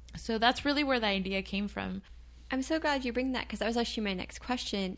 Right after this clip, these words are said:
Speaker 2: is how well it's been received not only in the community that you started in, but across the country.
Speaker 1: Yeah, no, it's been very well received. Um, I was just in Liberia, actually, um, all of July.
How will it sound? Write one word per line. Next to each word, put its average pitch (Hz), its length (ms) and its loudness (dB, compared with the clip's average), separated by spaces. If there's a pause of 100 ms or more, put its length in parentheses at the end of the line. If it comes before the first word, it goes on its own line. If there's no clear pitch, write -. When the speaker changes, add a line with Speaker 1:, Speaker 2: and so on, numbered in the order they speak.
Speaker 2:
is 190 140 -2
how 214 280 2
well 208 160 2
it's - 220 -8
been 190 260 -2
received 190 340 -2
not 190 200 2
only 185 240 0
in 175 80 -2
the 180 80 -6
community 175 420 -2
that - 160 -8
you 185 100 -6
started 202 480 0
in, - 240 -6 (360)
but 196 80 0
across 185 320 -4
the - 80 -10
country. - 600 -6 (1000)
Speaker 1:
Yeah, 185 180 -4
no, 214 140 0
it's 202 120 -4
been 220 240 -2
very 190 260 4
well 175 220 -2
received. 180 520 -4
Um, 180 320 -2 (600)
I 208 100 8
was 285 160 8
just 254 240 2
in 240 100 4
Liberia, 208 460 4
actually, 190 960 -2
um, 180 320 -6
all 196 160 2
of 202 140 0
July. 180 520 2